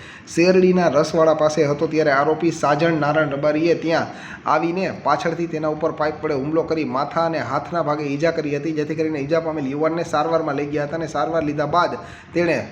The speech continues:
મોરબી તાલુકા પોલીસ સ્ટેશન ખાતે ફરિયાદ નોંધાવી છે, જેમાં તેણે જણાવ્યું છે કે આરોપી સાજણની સગાઈ મોમૈયાભાઈના પત્ની, અ, સાથે અગાઉ થયેલ હતી, જે સગાઈ તૂટી ગયા બાદ મોમૈયાભાઈએ છ મહિના પહેલાં, અ, સગાઈ અને લગ્ન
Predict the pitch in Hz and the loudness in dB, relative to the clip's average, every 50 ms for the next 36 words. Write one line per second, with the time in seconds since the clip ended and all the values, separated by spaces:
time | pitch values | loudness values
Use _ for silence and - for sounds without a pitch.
0 | - - - 120 135 151 170 175 180 190 185 170 156 160 151 160 143 160 165 160 | -12 -10 -6 -2 2 2 2 2 2 0 0 0 -2 -2 -2 -2 -2 -2 -2 -2
1 | - 160 151 160 151 151 160 147 156 160 151 - 151 156 165 156 139 135 143 147 | -4 -6 -8 -8 -6 -6 -4 -2 -2 -2 -2 -2 0 0 0 0 0 0 -2 0
2 | 143 160 156 160 160 - 175 151 147 151 160 165 156 160 147 139 127 135 151 156 | 2 2 2 2 0 -2 -4 -2 -2 0 0 0 0 0 -4 -4 -4 -2 -2 -2
3 | 160 151 147 - 147 139 - 180 175 151 123 - - 131 143 151 165 165 170 190 | -2 -2 -2 -4 -4 -4 -2 0 0 0 0 0 0 0 0 2 2 0 -2 -4
4 | 185 165 - - 147 147 156 151 170 180 185 180 180 180 180 - 151 151 170 190 | -4 -4 -4 -2 -2 -2 0 0 -2 0 0 0 -2 -2 -4 -6 -6 -2 0 2
5 | 180 156 127 107 - - - - - - - - - - 120 135 156 180 190 190 | 2 2 0 -4 -8 -12 -18 -18 -18 -20 -20 -20 -8 -2 2 2 4 4 4 4
6 | 185 185 175 151 151 160 170 165 156 160 - - - - 185 180 147 113 - - | 4 4 2 2 0 0 0 0 0 0 -2 -2 -2 0 0 0 0 -2 -6 -10
7 | - - - - - - - 160 165 170 175 165 - - 143 156 - 175 170 143 | -16 -20 -20 -20 -14 -2 0 2 4 4 4 2 0 0 -2 0 0 2 0 0
8 | 110 - - - 151 165 175 175 165 - 156 160 170 156 143 151 147 170 165 147 | 0 -2 -4 -2 0 2 2 2 2 2 2 2 2 2 0 -2 -2 -4 -2 -2
9 | 160 165 160 - 156 156 175 185 175 175 165 156 170 165 160 156 160 156 143 147 | -2 -2 -2 -2 -4 -2 -2 -2 -2 -2 -4 -4 -4 -2 0 2 2 2 2 2
10 | 165 175 170 151 123 117 117 117 127 147 165 170 175 175 180 170 151 151 156 160 | 2 2 2 2 -2 -6 -8 -8 -8 -6 -4 -4 -4 -2 -2 -2 0 0 0 0
11 | 165 156 160 - 170 170 170 165 160 156 160 160 165 160 151 160 170 175 151 - | -2 -2 -4 -4 -4 -4 -2 -4 -4 -2 -2 -4 -4 -2 -2 0 0 0 0 0
12 | - - - - - - - - 156 165 175 170 165 160 - - 160 165 185 190 | -4 -8 -14 -16 -20 -14 -4 0 2 2 2 2 0 -2 -4 -4 -2 0 2 2
13 | 190 175 160 160 156 151 156 156 165 175 | 2 0 0 0 0 0 0 0 0 0